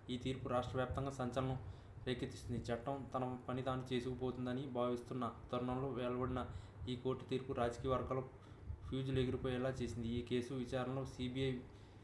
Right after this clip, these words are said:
సేకరించిన సాక్ష్యాలు మరియు నిందితుల వాంగ్మూలాలను పరిగణలోకి తీసుకున్న ధర్మాసనం ఊహించని విధంగా కీలక వ్యాఖ్యలు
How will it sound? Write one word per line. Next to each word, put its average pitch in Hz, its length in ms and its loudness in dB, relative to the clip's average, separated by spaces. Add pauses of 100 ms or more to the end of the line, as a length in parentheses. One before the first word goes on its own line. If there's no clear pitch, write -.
(380)
సేకరించిన 127 420 0
సాక్ష్యాలు 127 480 4
మరియు 127 240 2
నిందితుల 123 480 2
వాంగ్మూలాలను 127 720 2
పరిగణలోకి 127 480 2
తీసుకున్న 123 380 -2
ధర్మాసనం 123 580 2
ఊహించని 127 360 2
విధంగా 123 460 0 (380)
కీలక 139 220 4
వ్యాఖ్యలు 131 460 2